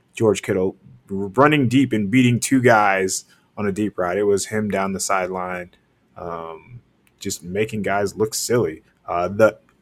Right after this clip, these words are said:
end zone fade against Yamador Lenore was filthy. Like, him at the line of scrimmage, gave him a little head fake. Poor rookie, man. <laughs> Could you imagine, uh, being a day three rookie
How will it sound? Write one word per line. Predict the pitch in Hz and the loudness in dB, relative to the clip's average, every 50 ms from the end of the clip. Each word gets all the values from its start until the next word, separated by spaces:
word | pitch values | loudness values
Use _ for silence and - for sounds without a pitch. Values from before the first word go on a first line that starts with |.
| _ _ _ _ _ _ _ - | _ _ _ _ _ _ _ 4
end | 156 165 160 143 | 6 6 6 8
zone | 120 131 123 123 123 120 | 8 8 10 10 8 6
fade | 123 - - 131 131 127 120 110 104 | 2 0 4 6 8 8 8 8 6
against | 107 101 104 95 - - | 4 0 0 -2 0 0
Yamador | 117 107 110 117 113 113 107 107 98 | 2 2 4 4 4 4 4 4 4
Lenore | 101 104 104 104 104 104 101 95 92 92 - _ _ _ _ _ _ _ _ - | 2 0 2 2 2 2 2 0 -2 -4 -6 _ _ _ _ _ _ _ _ -2
was | 101 104 101 98 95 95 90 - - _ _ _ | 2 2 4 4 4 2 0 -2 -4 _ _ _
filthy. | - - 117 110 101 - - 101 90 85 | 0 2 4 4 4 2 0 -4 -2 -2
Like, | 85 92 95 - | -4 -6 -6 -4
him | - 113 107 107 | -4 -4 -2 -2
at | 101 98 | -4 -4
the | - 95 | -4 -6
line | 95 98 95 95 | -6 -6 -6 -6
of | 98 - | -6 -8
scrimmage, | - - 104 98 98 95 92 - | -8 -8 -8 -6 -6 -6 -4 -2
gave | 107 101 95 | -2 -2 -2
him | 95 | -2
a | 95 | -2
little | 95 85 87 | -4 -4 -6
head | - - 104 - 85 - | -6 -6 -6 -6 -6 -8
fake. | - 104 98 95 95 95 - - _ _ _ _ _ _ - | -6 -4 -2 -2 -2 -4 -4 -10 _ _ _ _ _ _ 0
Poor | - 131 113 101 | 2 4 4 6
rookie, | 104 107 101 - 107 101 | 4 4 2 2 -2 -4
man. | 98 95 95 98 98 104 104 101 101 - - - | -4 -2 -2 0 0 0 -2 -2 -4 -8 -10 -12
<laughs> | - - - | -6 2 4
Could | 226 - - - - - - - - 170 | 6 6 4 2 -4 -14 -10 0 4 8
you | 180 240 | 10 10
imagine, | 202 131 117 120 127 131 131 139 135 135 127 - - - | 10 10 10 8 8 8 8 6 4 2 0 -8 -8 0
uh, | - 113 113 113 110 110 | 6 8 8 10 8 8
being | 117 139 139 127 | 8 8 6 6
a | 117 | 8
day | 110 120 123 123 | 8 8 8 8
three | 123 131 123 | 8 6 6
rookie | 113 117 117 113 - 117 113 110 107 | 8 8 6 6 6 2 0 -2 -2